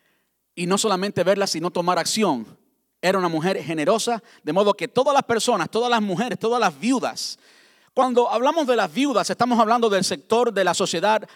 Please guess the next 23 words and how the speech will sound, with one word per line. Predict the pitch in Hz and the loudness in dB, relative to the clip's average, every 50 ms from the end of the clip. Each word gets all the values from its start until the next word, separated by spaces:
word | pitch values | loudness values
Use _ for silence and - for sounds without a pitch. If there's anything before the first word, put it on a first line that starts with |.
| - - _ | -20 -20 _
más | - 175 190 208 240 262 269 262 - - - - - _ _ _ | -4 0 2 4 4 4 2 0 -2 -4 -6 -8 -10 _ _ _
necesitado | - 190 196 196 175 190 180 190 185 143 233 240 233 233 226 226 - - | -4 -2 0 0 0 -2 -4 -4 -4 -2 0 2 2 2 2 0 -2 -6
en | 175 170 185 | -8 -6 -2
ese | 208 - 214 | -2 0 0
entonces, | 196 185 - 240 226 202 165 - 123 - 156 - _ _ _ _ _ _ _ _ _ - | 0 0 0 0 0 -2 -4 -12 -16 -18 -20 -20 _ _ _ _ _ _ _ _ _ -18
¿ok? | 185 - 190 214 247 262 - _ _ _ _ _ _ _ _ _ _ _ _ _ _ - | -8 -4 -2 -2 -2 -4 -8 _ _ _ _ _ _ _ _ _ _ _ _ _ _ -4
Eh, | 160 160 151 156 | -2 -2 0 0
la | 160 175 175 | 0 0 0
cultura | - 175 165 - 233 254 254 214 | 0 -2 -2 -2 0 2 2 2
judía | 220 220 226 240 240 240 240 214 - - _ _ _ _ _ _ _ _ _ _ _ | 2 2 0 2 2 2 0 0 -4 -12 _ _ _ _ _ _ _ _ _ _ _
y | - 175 170 | -8 -2 0
la | 175 165 - _ _ - - _ _ _ | 0 0 -2 _ _ -20 -20 _ _ _
cultura | - 151 - - 247 247 226 | -12 -10 -4 0 2 2 2
de, | 196 170 156 156 151 | 2 0 0 0 -2
en, | 156 156 151 160 - - 147 | 0 -2 -2 -4 -2 0 0
en | 160 160 | 0 2
aquel | - 240 262 254 | 2 0 0 0
tiempo, | - 247 254 269 254 202 - - - 165 - - _ _ _ _ _ _ _ _ _ _ _ _ _ _ _ | 0 -2 -2 0 -2 -2 -2 -4 -4 -4 -6 -12 _ _ _ _ _ _ _ _ _ _ _ _ _ _ _
que | - 185 | 0 2
una | 196 269 311 339 339 | 2 4 4 2 2
mujer | 294 233 190 208 214 233 254 - - - _ _ _ _ _ _ _ _ | 0 0 2 2 2 0 0 -2 -6 -12 _ _ _ _ _ _ _ _
fuera | _ - 202 220 233 233 220 202 | _ 0 2 2 4 2 0 0
viuda, | 151 135 131 180 208 262 277 294 302 294 214 - | -4 -8 -6 -2 -2 0 2 0 0 -2 -4 -12